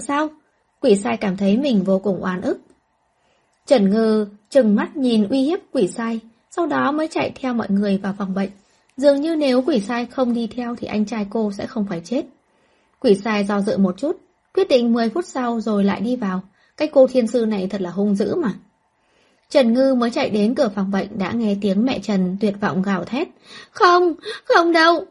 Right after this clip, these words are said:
Dương Dương sẽ không sao đâu, con trai tôi sẽ không sao đâu mà." "Bà bình tĩnh một chút,"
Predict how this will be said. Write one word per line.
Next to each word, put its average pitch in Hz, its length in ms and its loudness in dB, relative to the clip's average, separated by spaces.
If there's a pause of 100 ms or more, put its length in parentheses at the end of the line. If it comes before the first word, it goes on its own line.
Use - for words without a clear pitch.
(120)
Dương 294 240 -2
Dương 262 220 2
sẽ 262 100 0
không 320 240 -2
sao 320 260 0
đâu, 339 240 2 (300)
con 277 180 0
trai 269 220 -4
tôi 277 140 2
sẽ 285 140 -2
không 349 220 2
sao 349 240 2
đâu 359 140 4
mà." 294 280 2 (800)
"Bà 190 320 0
bình 180 200 4
tĩnh 214 200 0
một 262 180 4
chút," 320 280 0